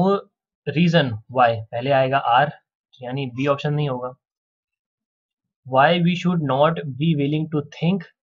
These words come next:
that, यानी पी आएगा, तो सी option देख लो आ रहा है कि नहीं। That life may exist in great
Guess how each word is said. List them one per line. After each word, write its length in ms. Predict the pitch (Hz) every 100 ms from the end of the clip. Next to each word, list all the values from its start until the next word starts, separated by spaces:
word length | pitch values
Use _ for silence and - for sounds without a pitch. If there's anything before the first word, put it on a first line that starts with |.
| _ _ _ _ _ _ _ _ _ _ _ _ _ -
that, 420 | 117 135 127 110 - _ _ _ _ _
यानी 180 | 123 135 131
पी 220 | - 165
आएगा, 340 | 117 107 107 110 - _ _ _ _ _ _ _ -
तो 100 | 113
सी 160 | 156
option 280 | 156 156 151
देख 140 | 151 151
लो 180 | 165 170 _ 143
आ 60 |
रहा 80 | 160
है 60 | 156
कि 100 | 156
नहीं। 140 | 165 - _ _ _ _ _ _ -
That 320 | 139 156 147
life 280 | 127 156 143
may 160 | 151 131
exist 420 | 127 139 147 - _
in 180 | 156 156 135
great 320 | 135 160 165